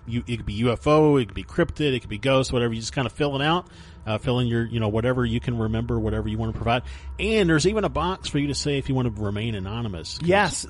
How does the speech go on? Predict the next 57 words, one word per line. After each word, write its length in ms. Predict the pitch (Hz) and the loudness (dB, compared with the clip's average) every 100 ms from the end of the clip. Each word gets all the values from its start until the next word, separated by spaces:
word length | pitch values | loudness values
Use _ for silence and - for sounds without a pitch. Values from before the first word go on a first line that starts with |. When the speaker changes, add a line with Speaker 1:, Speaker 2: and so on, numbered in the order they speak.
| 160 | 2
Speaker 2:
Yeah. 220 | 220 151 | 4 4
And 120 | 160 | 2
you 120 | 196 | 2
can 120 | 226 214 | 2 2
put 140 | 226 | 4
on 220 | 220 247 | 2 2
there, 240 | 175 160 147 | 2 2 0
say, 240 | 185 156 | 0 0
"Hey, 240 | 170 214 | 2 4
I 60 | 170 | 4
would 160 | 160 160 | 4 2
like 180 | 160 | 0
to 80 | 156 | 0
send 260 | - 165 160 | 0 0 0
this 160 | 147 | 0
in 80 | 160 | 0
as 140 | 147 131 | 0 -2
a 60 | |
listener 440 | 123 180 - 170 135 | 2 2 2 -2 -4
story." 560 | - 135 120 117 143 - - - - | -2 -2 -2 -4 -8 -10 -12 -12 -2
Um, 260 | 143 135 131 | 0 2 0
if 200 | 147 135 | -4 -2
you're, 160 | 131 - | -4 -4
you 160 | 165 156 | -2 0
know, 120 | 131 | 0
really 280 | 123 170 160 | 2 2 4
wanna 220 | 147 135 | 0 -2
make 160 | 135 127 | -2 -2
sure 160 | 147 | -4
we 100 | 127 | -4
see 300 | 127 - 208 | -4 -2 0
it 80 | 196 | 0
as 100 | 156 | 0
such 400 | - 160 156 - | -2 -2 -2 -4
to 100 | - | -4
let 180 | 147 151 | 0 0
us 160 | 143 160 | 0 -2
know, 240 | 147 139 | 0 0
"Hey, 240 | 139 170 147 | 0 -2 -2
this 180 | 151 | -4
isn't 220 | 170 160 147 | -4 -4 -4
a 80 | 143 | -4
recent 400 | 143 139 151 139 | -4 -6 -8 -8
report. 400 | 143 160 160 139 | -2 2 2 0
Maybe 140 | 139 | -4
this 120 | 139 | -4
is 40 | - | -4
something 240 | 156 131 | -6 -6
happened 300 | 135 131 147 | -6 -6 -6
to 80 | 127 | -4
you 100 | 139 | -4
when 140 | 135 | -2
you 80 | 131 | -4
were 60 | 120 | -6
a 40 | 110 | -2
Speaker 1:
Yeah. 140 | 123 | 2
Speaker 2:
kid." 220 | 156 147 | 2 0